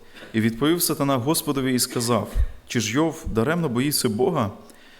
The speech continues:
Чи ж ти не забезпечив його і дім його, і все, що його? Чин його рук ти поблагословив, а маєток його поширився по краю. Але простягни тільки руку свою і доторкнися до всього, що його, чи він не зневажить тебе перед лицем твоїм?"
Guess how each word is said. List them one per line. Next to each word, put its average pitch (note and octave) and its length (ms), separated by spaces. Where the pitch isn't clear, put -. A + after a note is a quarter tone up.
Чи C#3+ 140
ж - 180
ти F#3+ 100
не F#3 140
забезпечив D3+ 720
його C3+ 460
і B2 100
дім D#3 320
його, B2+ 300
і G#2 60
все, D3+ 260
що D3 180
його? C#3 460
Чин C#3 240
його B2+ 240
рук D#3+ 300
ти C3+ 80
поблагословив, B2 840
а A2+ 60
маєток C#3 400
його C3 180
поширився C3 580
по B2 120
краю. G2+ 400
Але A2+ 140
простягни D3+ 480
тільки E3 360
руку D#3+ 300
свою D3 360
і E3+ 40
доторкнися C#3 600
до B2 140
всього, D#3+ 420
що C3 200
його, C3+ 420
чи C#3+ 180
він D#3+ 320
не E3 120
зневажить D3 760
тебе C3 260
перед A#2+ 280
лицем B2+ 320
твоїм?" G2+ 400